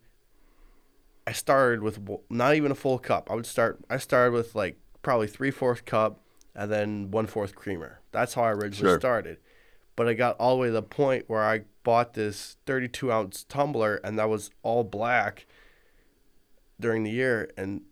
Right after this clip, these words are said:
Speaker 1: I needed that one to give me the same kick as the three-fourths cup did.
Speaker 2: Yeah.
Speaker 1: And I realized that that was, <laughs> that's not healthy.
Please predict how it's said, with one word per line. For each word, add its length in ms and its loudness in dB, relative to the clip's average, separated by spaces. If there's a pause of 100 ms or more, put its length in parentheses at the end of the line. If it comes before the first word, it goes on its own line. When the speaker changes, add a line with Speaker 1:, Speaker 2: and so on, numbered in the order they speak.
(600)
Speaker 1:
I 140 -2
needed 440 -4
that 320 4
one 440 -2 (360)
to 60 -20
give 160 0
me 80 -2
the 100 -4
same 320 -2
kick 340 -4
as 160 -4
the 100 -12
three-fourths 680 -4
cup 300 -6
did. 180 -4
Speaker 2:
Yeah. 180 6 (560)
Speaker 1:
And 240 0
I 120 0
realized 580 2
that 220 -2
that 220 2
was, 420 -6 (120)
<laughs> 100 -16
that's 360 -8
not 340 -4 (420)
healthy. 600 0